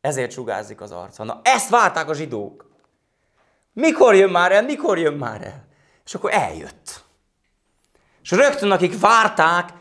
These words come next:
rögtön felismerték Krisztust. Képzeljétek el, még nem tanított, még nem gyógyított, még nem halt meg, még nem támadt fel. Egy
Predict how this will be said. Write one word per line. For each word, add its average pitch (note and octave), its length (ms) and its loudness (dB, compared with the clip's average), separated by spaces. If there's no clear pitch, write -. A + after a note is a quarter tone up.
rögtön G#3+ 560 4
felismerték C#3+ 680 -4
Krisztust. A#2+ 440 -10
Képzeljétek F3+ 540 -6
el, C3+ 260 0
még G#3 180 -2
nem A3 200 2
tanított, D#3+ 680 -4
még C#3+ 140 -8
nem D#3 180 -4
gyógyított, A2+ 840 -4
még A2+ 180 -2
nem D3+ 200 2
halt A2+ 280 0
meg, G2+ 140 -6
még F#2 140 -6
nem A2+ 240 -4
támadt F#2+ 380 -6
fel. E2 180 -12
Egy D#2+ 120 -14